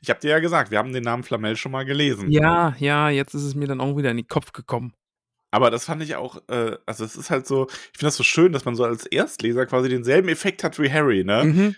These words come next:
Speaker 2: ja.
Speaker 1: So, ja, irgendwo hat, wurde man das schon mal gelesen, dann so, „Ach ja!“ <laughs>
Speaker 2: Auf der Karte von Dumbledore.
Speaker 1: Genau,
Speaker 2: Mensch.
Speaker 1: denn da heißt es, äh, Dumbledore sei bekannt,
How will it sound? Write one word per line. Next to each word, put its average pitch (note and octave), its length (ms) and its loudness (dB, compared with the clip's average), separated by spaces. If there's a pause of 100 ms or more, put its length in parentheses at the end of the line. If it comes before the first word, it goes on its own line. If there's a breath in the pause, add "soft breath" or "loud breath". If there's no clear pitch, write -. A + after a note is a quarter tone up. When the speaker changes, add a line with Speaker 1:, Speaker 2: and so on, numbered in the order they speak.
Speaker 2:
ja. C3+ 180 4
Speaker 1:
So, C3+ 60 4
ja, A2 380 2
irgendwo A#2+ 320 -4
hat, - 180 -12
wurde B2+ 100 -14
man C3 80 -8
das A#2 60 -10
schon - 120 -12
mal A2 60 -6
gelesen, B2 160 -2
dann A#2+ 100 -8
so, A2 140 -10
„Ach - 240 -6
ja!“ A#3+ 720 2
<laughs> - 360 -12
Speaker 2:
Auf F#3+ 320 0
der F3 160 6
Karte F3 480 2
von D#3 200 0
Dumbledore. A#2+ 680 0 (140)
Speaker 1:
Genau, C3+ 280 6
Speaker 2:
Mensch. - 0 -
Speaker 1:
denn A2 180 2
da A#2+ 220 0
heißt C3+ 380 -4
es, E3+ 260 0
äh, B2 160 -4
Dumbledore B2+ 360 -2
sei A#2 140 0
bekannt, G#2+ 640 -6